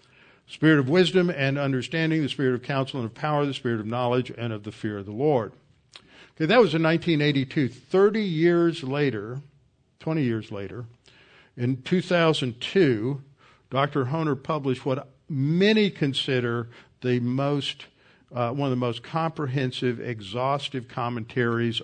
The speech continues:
on Ephesians after teaching this course for thirty years.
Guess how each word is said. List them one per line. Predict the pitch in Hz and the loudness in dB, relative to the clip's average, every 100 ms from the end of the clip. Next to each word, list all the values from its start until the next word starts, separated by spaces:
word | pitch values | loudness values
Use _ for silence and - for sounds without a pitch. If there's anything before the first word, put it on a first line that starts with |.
| - | -8
on | 117 | -6
Ephesians | 110 - 170 180 151 110 131 | -6 -4 0 0 -2 -6 -2
after | 123 - 117 110 - _ _ _ - | -4 -2 -6 -6 -12 _ _ _ -8
teaching | - 160 - 120 | -2 -2 -2 -6
this | 107 | -6
course | - - 165 156 | -10 -8 -6 -6
for | - 113 | -8 -12
thirty | 113 127 113 | -4 -2 -2
years. | 113 127 165 120 123 | -2 2 2 2 -2